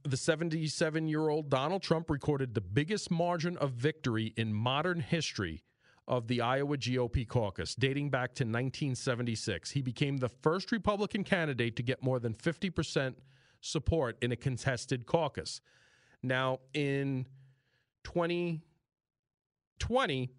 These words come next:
he ran unopposed in Hawaii, in, in Iowa, in Hawaii, in Iowa. The former president won or led ninety-eight of the Hawkeye State's ninety-nine counties as of midnight Tuesday, with only Johnson County, the home of the University of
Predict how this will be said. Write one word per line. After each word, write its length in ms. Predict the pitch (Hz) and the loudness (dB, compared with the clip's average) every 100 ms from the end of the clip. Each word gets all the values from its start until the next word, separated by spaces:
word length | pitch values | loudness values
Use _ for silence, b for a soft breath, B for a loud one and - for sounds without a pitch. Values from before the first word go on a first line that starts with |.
| _ _ | _ _
he 200 | - 190 | 0 2
ran 300 | 165 151 147 - | 2 2 0 2
unopposed 640 | 147 147 165 160 147 127 | 2 2 2 2 0 -2
in 120 | 113 107 | -4 -2
Hawaii, 380 | 104 98 87 - | -2 -2 -4 -2
in, 180 | 117 110 | -2 -2
in 200 | 123 123 | -4 -2
Iowa, 420 | 107 101 90 82 - | -2 0 -2 -4 -6
in 60 | 104 | -6
Hawaii, 460 | 98 95 90 87 - b b b | -4 -4 -4 -8 -10 b b b
in 120 | 123 127 | -6 -2
Iowa. 500 | 120 110 92 82 - _ _ _ _ _ _ _ _ _ _ _ _ - | -2 0 -2 -6 -10 _ _ _ _ _ _ _ _ _ _ _ _ -12
The 60 | 110 | -2
former 340 | 151 156 143 | -2 0 -2
president 540 | - 156 143 151 170 - _ - | 0 0 0 -2 -2 -8 _ -4
won 420 | 120 139 165 190 - | -2 0 0 -2 0
or 220 | 160 147 | 0 2
led 460 | 139 139 143 143 123 | 0 2 0 0 -2
ninety-eight 1000 | 120 131 175 196 196 - 147 139 143 - _ - | 0 0 0 -4 -6 -4 0 0 -2 -8 _ -2
of 160 | 127 | 0
the 100 | 113 | 0
Hawkeye 460 | 110 156 143 160 143 | 0 0 2 0 0
State's 420 | - 147 127 - | -2 -2 -2 -2
ninety-nine 720 | 123 120 143 147 147 139 139 127 | 0 2 0 0 0 0 0 -2
counties 560 | 143 135 110 98 90 - | 0 0 0 -2 -4 -2
as 160 | 120 | 0
of 180 | 120 107 | 0 -2
midnight 480 | 113 123 135 127 - | -2 0 0 -2 -4
Tuesday, 580 | - 123 101 101 92 90 | -2 -2 0 -2 -2 -4
with 160 | 110 120 | -2 -2
only 240 | 117 113 | -2 -4
Johnson 540 | 98 110 139 160 180 160 | -2 -2 -2 -2 -4 -2
County, 340 | 160 135 131 | 0 0 0
the 140 | 123 | -2
home 320 | 95 135 139 131 | 0 0 0 -2
of 160 | 107 | -2
the 80 | 107 | 0
University 580 | 113 160 160 175 - | 0 0 0 -2 -2
of 80 | 185 | -2